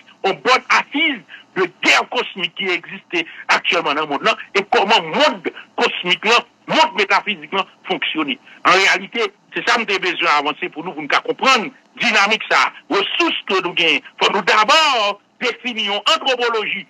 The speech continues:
claire et nette pour retracer, pour capable de retracer racine nous dans l'autre, dans la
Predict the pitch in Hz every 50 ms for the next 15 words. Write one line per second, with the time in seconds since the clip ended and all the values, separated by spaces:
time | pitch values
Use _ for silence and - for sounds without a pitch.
0 | _ _ _ _ _ - - - - 190 - 294 247 - - 226 247 220 214 233
1 | 220 - _ _ _ _ _ - 269 233 208 262 349 403 415 403 - 311 302 302
2 | - 226 - _ - 269 269 - - - _ _ _ _ _ _ _ _ _ _
3 | _ _ _ _ _ _ _ _ - 214 214 262 262 254 247 226 247 285 330 330
4 | 330 254 262 277 - - - 285 285 254 - - - - - 156 190 240 262 -
5 | - - - - 359 392 381 339 294 262 262 240 180 - _ _ _ _ _ _
6 | - - 254 233 226 254 302 349 359 - _ _ _ 240 254 240 - - - -
7 | 233 233 233 269